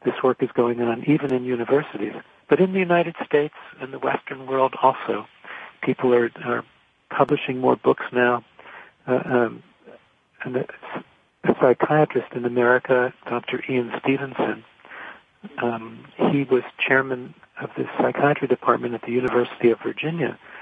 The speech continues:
has published, uh, over two thousand cases of children who have had reincarnational type memories, and he was able to validate those memories.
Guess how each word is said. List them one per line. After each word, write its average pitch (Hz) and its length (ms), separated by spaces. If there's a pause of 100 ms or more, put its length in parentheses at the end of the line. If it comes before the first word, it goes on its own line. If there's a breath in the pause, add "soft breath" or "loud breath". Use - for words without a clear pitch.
(220 loud breath)
has 143 180 (120)
published, 127 580 (100)
uh, 127 220
over 127 320 (120)
two 156 120
thousand 127 440
cases 131 440
of 113 180
children 139 560 (560 soft breath)
who 135 460
have - 240
had 135 220
reincarnational 120 1080
type 117 260 (140)
memories, 120 420 (380 loud breath)
and 123 140
he 160 140
was 202 200
able 135 240
to 117 240
validate 123 540 (180)
those 110 240
memories. 113 380